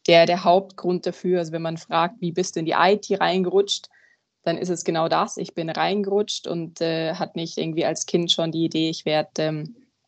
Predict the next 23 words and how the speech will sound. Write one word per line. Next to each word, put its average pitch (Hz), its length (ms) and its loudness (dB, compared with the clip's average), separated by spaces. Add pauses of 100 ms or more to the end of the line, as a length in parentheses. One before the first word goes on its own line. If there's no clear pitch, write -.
(380)
im 196 80 0
Bereich 170 320 2
der, 160 280 4
der 156 200 0
I 175 180 4
T - 180 0
unterwegs 170 440 -4
sein. 170 360 -2 (960)
Ähm, 196 760 2
wie 202 160 -6
bin 220 140 4
ich 220 320 -2
reingerutscht? 233 560 2
Davor 214 320 0
war 208 80 0
ich 196 80 -6
noch 196 120 -8
I-T-Verantwortliche 226 960 -6
bei 202 80 -2
einer 196 160 -2
Rechtsschutzversicherung 220 1120 -6
in 214 140 -2
Basel. 208 520 2